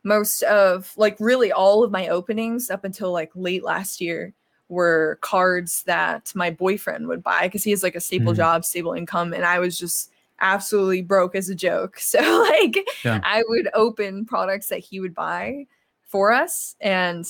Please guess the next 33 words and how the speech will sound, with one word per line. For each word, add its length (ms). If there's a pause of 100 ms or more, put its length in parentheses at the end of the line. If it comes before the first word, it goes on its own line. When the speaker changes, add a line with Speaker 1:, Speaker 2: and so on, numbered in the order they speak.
Speaker 1:
make 280
it 160
into 380
content. 680
And 180
Speaker 2:
Yeah. 180 (880)
Speaker 1:
like, 200 (120)
really, 340
that 140
was, 420 (140)
that 120
was 120
how 160
I 160
was 240 (340)
doing 260
my 140
channel. 400 (140)
<laughs> 140
Speaker 2:
Yeah. 360
Speaker 1:
Really. 320 (100)
Speaker 2:
I 120
mean, 320
that 440
is 580
amazing. 640
Speaker 1:
<laughs> 40
Speaker 2:
Like, 300
these 180
are 160
all 200
things 420
that 300